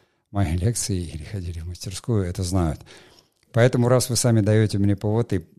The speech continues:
пра-, ну, как бы не просто правильно отвечаете, а отвечаете так, что меня это наполняет, э, самого вдохновением. Я говорю,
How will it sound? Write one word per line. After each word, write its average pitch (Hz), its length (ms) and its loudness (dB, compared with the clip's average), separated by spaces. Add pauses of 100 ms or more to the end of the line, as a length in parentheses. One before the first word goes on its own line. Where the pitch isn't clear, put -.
(180)
пра-, 104 460 2
ну, 90 100 -4
как 85 180 -10
бы 82 80 -10
не 82 80 -6
просто 147 260 0
правильно 101 420 4
отвечаете, 80 720 -6
а 73 40 -8
отвечаете 104 540 -6
так, 107 200 -8
что 95 240 -6 (640)
меня 101 280 4
это 95 140 -2
наполняет, 101 680 0 (160)
э, 92 400 -10
самого 110 340 2
вдохновением. 92 840 0
Я 90 140 -6
говорю, 87 180 -6